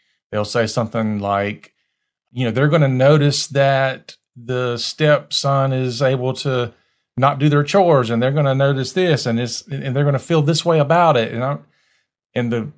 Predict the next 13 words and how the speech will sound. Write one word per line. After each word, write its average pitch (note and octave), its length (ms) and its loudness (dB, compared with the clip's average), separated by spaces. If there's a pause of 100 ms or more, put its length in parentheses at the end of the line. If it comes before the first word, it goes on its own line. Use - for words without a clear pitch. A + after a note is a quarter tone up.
(380)
there's D3+ 200 0
a - 20 2
lot E3 240 4
of D#3+ 80 0
speculation D3 720 0
there G2 260 0
because B2 420 0
honestly, C#3+ 380 0
they C3 180 4
don't D#3+ 280 2
know D#3+ 240 6
any G3 180 4
different. G#2 460 -6